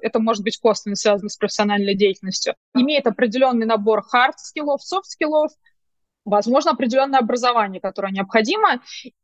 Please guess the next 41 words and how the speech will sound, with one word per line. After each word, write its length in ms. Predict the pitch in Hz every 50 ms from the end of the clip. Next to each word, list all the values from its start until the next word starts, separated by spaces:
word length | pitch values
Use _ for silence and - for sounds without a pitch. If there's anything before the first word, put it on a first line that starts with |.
| _ _ -
И 100 | 277 285
это 240 | - 277 285 311 254
тот 180 | - 320 -
человек, 340 | - - 277 320 466 440 -
который 380 | - 247 233 - 302 277 262 214
готов 340 | 226 233 - 285 330 349
с 60 | - -
тобой, 320 | 240 220 202 240 269 269
собственно, 320 | - 269 262 - - 226
этим 300 | - - 247 - 269 220
поделиться 840 | - - - 233 185 233 233 247 269 320 339 - - 285 220 190 180 - _ _ _ -
и 100 | 254 220
помочь 420 | - 233 214 214 240 277 285 -
тебе 220 | - 226 196 226
в 60 | 214 190
достижении 480 | 208 - - 208 180 220 220 220 208
твоих 280 | - - 190 196 202 -
целей. 360 | - - 208 190 185 - - _ _ _ - - - -
То 80 | - 233
есть 240 | 220 214 - - _ _
у 300 | 285 277 294 277 254 -
ментора 460 | 226 226 262 311 403 392 359 302 262
нет 320 | 214 214 226 262 320 330 -
определённого 880 | - 226 - - 233 185 220 220 233 254 269 269 254 233 233 226 220 214
описания. 800 | - - 214 - 233 208 - 247 240 240 220 202 185 180 170 - _ - - _
То 60 | 208
есть 100 | 214 -
это 80 | 269 -
просто 280 | - 285 302 - - 220 - _ _ _
тот 180 | - 269 269
человек, 460 | - - 240 220 214 214 269 - - - _ _ _ _ _ _ - - -
опыт 280 | - 294 - 233 -
которого, 400 | - 240 226 262 311 359 339 254
как 220 | 220 220 214 196 -
тебе 360 | - 196 - _ 190 202 196
кажется, 460 | - 247 254 262 277 - - - 202 180
релевантен 560 | 196 240 226 220 202 214 220 240 - 226 208
тебе 220 | - - 196 202 208
на 60 | 208
текущий 400 | 190 - 214 - 214 - - -
момент. 280 | 196 196 190 185 - -